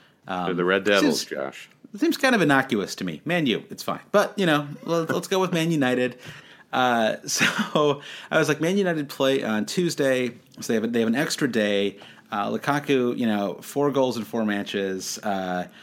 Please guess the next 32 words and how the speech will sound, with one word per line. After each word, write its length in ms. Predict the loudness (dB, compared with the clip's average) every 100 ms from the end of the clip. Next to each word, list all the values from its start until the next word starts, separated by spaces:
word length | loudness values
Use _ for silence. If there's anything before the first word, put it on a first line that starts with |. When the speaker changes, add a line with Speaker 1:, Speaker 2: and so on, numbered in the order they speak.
| -16 -6
Speaker 1:
you 80 | -4
know, 80 | -4
Kane 340 | -2 0 2
has, 480 | 0 0 -2 -2 -4
has 160 | -6 0
not 240 | 2 2
played 240 | 2 0 2
very 200 | 2 2
well 380 | 0 0 -2 -2
at 100 | -4
Wembley 420 | -2 -2 -2 -4
in 140 | -4
general. 580 | 0 2 2 -2 -6 -8
Now, 140 | -6 -4
he 160 | -2
did 180 | 0 -2
play 200 | 0 0
well 400 | 2 0 0 -2
against 420 | -6 -6 -8 -12 -16 -8
Borussia 240 | -8 -4
Dortmund 320 | 0 0 0
on 120 | -2 -4
Wednesday. 420 | -6 -4 -6 -8 -14 -20 -20 -18 -4
Um, 480 | -2 0 -2 -6 -12 _ _ _ -8
but 160 | 0 2
I 140 | 2
just 220 | 0 -2 0
thought, 220 | 0 0
you 80 | 0
know, 200 | 0 -2
this 180 | -2
is, 240 | -2 -4